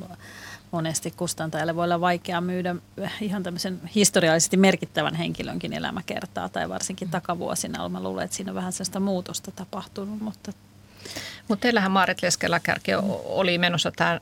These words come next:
Speaker 3: Naisten ääni
Speaker 1: Mm.
Speaker 3: elämäkerta-hanke, jossa nimenomaan haettiin tavallisten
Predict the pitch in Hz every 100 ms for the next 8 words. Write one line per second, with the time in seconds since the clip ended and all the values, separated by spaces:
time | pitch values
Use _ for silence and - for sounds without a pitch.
0 | - 180 175 - 160 147 165 156 131 -
1 | 247 190 175 - - - 156 135 156 -
2 | 151 - - - - 165 160 - - -
3 | - - 156 151 151 151 - - 175 165
4 | - 156 165 220 190 - - -